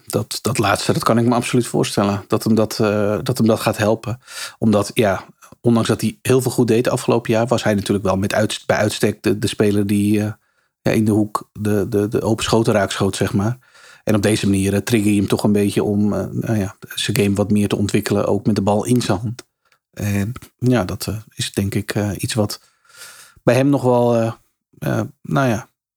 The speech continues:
veel kan verbeteren. En dat, dat gaat de, de, de Kings met hun manier van spelen zeker helpen. Want, eh, ja, er is zoveel movement, zoveel, eh, balmovement ook. Ja, dat als Keegan Murray ook een beetje,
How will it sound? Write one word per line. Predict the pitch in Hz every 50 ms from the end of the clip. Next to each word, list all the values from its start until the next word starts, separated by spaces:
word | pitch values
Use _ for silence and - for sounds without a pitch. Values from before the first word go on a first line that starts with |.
| _ _
veel | - - 147 131 117
kan | - 120 110
verbeteren. | - 107 113 117 131 151 - 160 151 127 -
En | - 127
dat, | 107 117 113 - - 113 - -
dat | 110 113 110 -
gaat | - 123 113 101
de, | 123 117 117 113
de, | 107 120 117 113
de | 110 107
Kings | - 127 117 113 107 - - -
met | 113 113 107 -
hun | - 113 107 110 104 - _ _ _ _ _ _
manier | - 117 110 110 110 107
van | - 113 104
spelen | - - 110 104 104 104 -
zeker | - - 110 104 - 110
helpen. | 101 101 98 101 - - 98
Want, | 104 95 98 - - _ _ _ _ _ _ _ _ _ _ _ _ _ _ _ _
eh, | - 117 104 -
ja, | 104 98 95
er | 95
is | 107 -
zoveel | - 110 101 98 - 107
movement, | 98 104 104 101 107 107 101 98
zoveel, | - 104 98 95 - - 101 101 101 101 101 98
eh, | 101 107
balmovement | 113 110 104 101 101 107 110 104 95 - 107 98 -
ook. | 95 98 101 - - -
Ja, | 120 110 117 120 117
dat | 123 120 _ - -
als | 117 - - -
Keegan | - - 107 104 101
Murray | 98 101 104 104 98 95
ook | 101 -
een | 107 101
beetje, | 107 101 98 - - 107 101 104 104 117